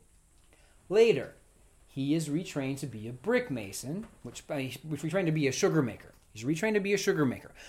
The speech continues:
Puts him at the very top of the skilled slave hierarchy. He marries, he has children, but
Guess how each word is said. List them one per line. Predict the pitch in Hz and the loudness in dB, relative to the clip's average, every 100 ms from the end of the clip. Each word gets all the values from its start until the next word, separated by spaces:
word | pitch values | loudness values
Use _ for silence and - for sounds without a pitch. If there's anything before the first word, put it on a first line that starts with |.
| - - - | -20 -20 2
Puts | 208 208 | 2 4
him | 208 | 0
at | 196 | 0
the | 160 | -2
very | 147 143 180 240 294 | -2 4 6 8 8
top | 294 143 120 117 - | 4 2 0 -2 -6
of | 147 139 | -4 -4
the | |
skilled | 147 - 131 123 | -4 0 -2 -2
slave | 127 120 | -6 -6
hierarchy. | 117 104 - - - - - - - - - | -8 -10 -12 -16 -20 -20 -20 -20 -20 -20 -10
He | 123 | -4
marries, | 131 139 160 185 143 | -2 2 0 0 -4
he | 123 | -8
has | 113 - | -10 -10
children, | - 180 170 180 165 - - - - - _ - | -2 -2 0 -2 -6 -12 -20 -20 -20 -20 _ -4
but | 170 - - | -2 -2 -8